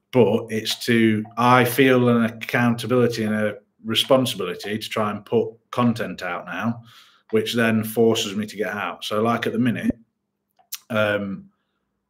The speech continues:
to be honest, with everything that I've got going on, uh, I'd say, uh, if I was to score myself, I'd probably put myself at a four or a five out of ten 'cause I'm just knackered,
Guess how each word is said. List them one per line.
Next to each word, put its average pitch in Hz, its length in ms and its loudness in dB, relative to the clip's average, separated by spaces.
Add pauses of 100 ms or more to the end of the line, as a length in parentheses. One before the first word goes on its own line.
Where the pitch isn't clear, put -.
(360)
to 120 100 -6
be 127 80 2
honest, 113 280 0
with 120 100 4
everything 110 300 -2
that 104 100 -2
I've 104 80 -6
got 107 180 -2
going 98 240 -2
on, 95 420 -8
uh, 95 200 -8
I'd 107 240 -4
say, 101 500 -4
uh, - 220 -10
if 110 160 -8
I 110 100 2
was 107 140 -2
to - 80 -6
score 151 300 8
myself, 95 420 -4
I'd 107 140 -4
probably 107 240 -2
put 110 120 -4
myself 98 320 -6
at 98 60 -6
a 95 80 -6
four 98 360 -2
or 90 120 -2
a 90 60 -6
five 95 320 -4
out 87 160 -6
of 85 60 -16
ten 92 280 -8
'cause 95 180 -10
I'm 92 140 -8
just - 240 -10
knackered, 82 320 -12